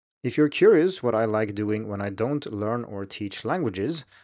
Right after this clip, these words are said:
I like writing all sorts of things, not just articles about learning Chinese. I like sports, mostly gymnastics, unicycling and long-distance running.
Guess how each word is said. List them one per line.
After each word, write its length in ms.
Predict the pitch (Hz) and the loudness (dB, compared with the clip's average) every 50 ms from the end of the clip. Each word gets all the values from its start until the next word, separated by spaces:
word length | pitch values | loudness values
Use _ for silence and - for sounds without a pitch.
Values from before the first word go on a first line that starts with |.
| _ _ - | _ _ -6
I 160 | 113 113 117 | -4 -2 -2
like 280 | 113 113 113 113 110 101 | 0 0 0 0 0 -2
writing 560 | 101 92 107 113 147 147 - 170 180 180 151 - - | -2 0 2 2 2 2 2 0 0 -2 -4 -8 -12
all 240 | 98 90 90 95 92 | -12 -10 -8 -6 -2
sorts 380 | - - - 117 120 120 - - | -2 0 0 0 -2 -2 -2 -6
of 100 | 117 - | -6 -6
things, 380 | - 120 151 170 156 - - 120 | -4 -4 -4 -4 -4 -6 -8 -8
not 240 | 95 95 95 - | -10 -10 -10 -8
just 260 | - - 104 101 - - | -6 -6 -4 -4 -6 -6
articles 460 | 98 95 98 104 - 107 107 104 - | -8 -8 -6 -6 -6 -6 -6 -6 -6
about 320 | 101 95 95 98 98 - | -6 -6 -6 -6 -6 -6
learning 280 | 98 95 98 104 107 101 | -6 -6 -6 -6 -8 -8
Chinese. 480 | - - 107 101 120 165 202 190 - - _ _ _ _ _ _ _ _ - | -8 -6 -6 -4 -4 -6 -6 -8 -10 -14 _ _ _ _ _ _ _ _ -2
I 240 | 120 120 120 120 | 0 2 2 2
like 320 | 117 - 110 113 113 110 - | 0 0 0 -2 -2 -2 -2
sports, 580 | - - - - 143 180 196 190 - - - - - | -6 -6 -2 0 2 2 2 0 -2 -6 -6 -8 -6
mostly 320 | 117 117 113 - - 117 | -6 -6 -6 -4 -6 -8
gymnastics, 720 | 101 101 113 104 107 123 139 - - 147 147 - - - | -6 -6 -6 -4 -4 -4 -4 -2 -2 -2 -2 -2 -4 -6
unicycling 840 | - 101 95 110 107 107 101 - 101 98 98 - 104 104 101 95 - | -6 -8 -8 -8 -8 -8 -8 -8 -8 -8 -8 -8 -8 -10 -10 -10 -10
and 220 | 98 95 92 92 92 | -10 -12 -10 -10 -8
long-distance 640 | 95 98 98 98 92 95 - - - 98 92 87 | -6 -6 -6 -6 -6 -8 -10 -8 -8 -8 -6 -4
running. 340 | 101 101 123 156 185 175 | -4 -2 -2 -2 -4 -4